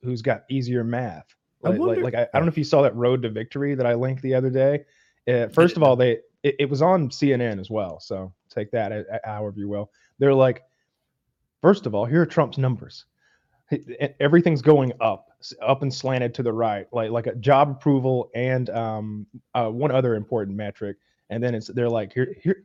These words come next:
Speaker 1: here's unemployment rate. Here's, uh, what, jobs created in January." It was, like, two hundred fifty-five thousand jobs created just in January.
Speaker 2: Two twenty-five,
Speaker 1: And
Speaker 2: which is very good. Can I interrupt you quick?
Speaker 1: Yeah.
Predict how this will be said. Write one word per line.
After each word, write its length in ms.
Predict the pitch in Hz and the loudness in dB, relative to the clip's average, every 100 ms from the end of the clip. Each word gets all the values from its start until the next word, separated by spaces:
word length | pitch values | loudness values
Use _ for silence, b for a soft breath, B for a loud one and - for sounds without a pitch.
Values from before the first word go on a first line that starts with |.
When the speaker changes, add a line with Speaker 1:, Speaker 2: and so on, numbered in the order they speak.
| _ | _
Speaker 1:
here's 140 | 147 170 | 2 4
unemployment 560 | 175 170 - 196 190 | 4 2 4 2 2
rate. 240 | 104 92 80 _ _ _ | -2 -6 -8 _ _ _
Here's, 320 | 143 156 147 | 2 4 4
uh, 260 | 143 127 117 - _ | 4 4 2 -6 _
what, 140 | 139 - _ - 135 123 | -12 -12 _ -16 -8 2
jobs 360 | 147 156 156 | 6 6 4
created 240 | - 165 143 | 2 2 2
in 80 | 117 | 0
January." 440 | 127 135 127 98 | 0 0 -2 -4
It 60 | 104 | -4
was, 80 | 131 | -4
like, 180 | 113 - | -6 -4
two 180 | 196 | 0
hundred 240 | 196 165 - | 2 0 -2
fifty-five 460 | 151 135 123 107 - | -4 -4 -2 -2 -2
thousand 340 | 107 117 117 | -2 -2 -4
jobs 320 | 104 101 98 | -6 -6 -8
created 380 | - 101 98 98 - | -10 -10 -8 -10 -10
just 300 | - 120 - | -4 -4 -4
in 100 | 107 | -10
January. 380 | 104 90 85 82 | -8 -12 -12 -8
Speaker 2:
Two 80 | 98 | -8
twenty-five, 500 | 101 87 87 - 123 | -6 -6 -6 -6 -4
Speaker 1:
And 100 | 120 | -2
Speaker 2:
which 160 | 104 | -4
is 120 | 113 | -6
very 260 | 95 98 95 | -4 -4 -4
good. 240 | 82 - | -6 -10
Can 120 | - 147 | -4 -2
I 40 | |
interrupt 280 | 185 170 156 | 0 -2 -4
you 60 | |
quick? 160 | 151 160 | -8 -4
Speaker 1:
Yeah. 100 | 143 | -4